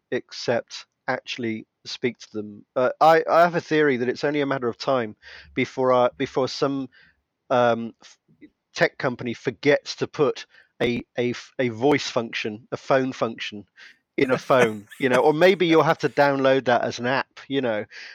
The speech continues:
Speaker 1: um, 'cause th-, I mean, my, my,
Speaker 2: Funny.
Speaker 1: yeah, just, just looking at my, um, y-, y-, you know, I've got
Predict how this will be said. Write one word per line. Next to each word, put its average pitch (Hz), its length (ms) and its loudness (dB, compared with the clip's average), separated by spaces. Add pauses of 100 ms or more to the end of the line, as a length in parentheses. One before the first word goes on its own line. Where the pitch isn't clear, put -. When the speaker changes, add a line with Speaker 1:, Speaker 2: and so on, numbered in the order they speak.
(140)
Speaker 1:
um, 120 680 2 (140)
'cause - 320 -8 (380)
th-, 131 140 2
I 147 80 4
mean, 151 160 0
my, 165 160 4
my, 165 220 4 (120)
Speaker 2:
Funny. 107 200 -8
Speaker 1:
yeah, 135 220 4 (220)
just, 170 240 0
just 175 200 0
looking 156 300 2
at 123 100 -2
my, 127 320 0 (580)
um, 123 640 2 (260)
y-, 131 120 -4 (140)
y-, 120 180 -12
you 135 80 -6
know, 127 280 -2
I've 120 60 -6 (260)
got 127 140 0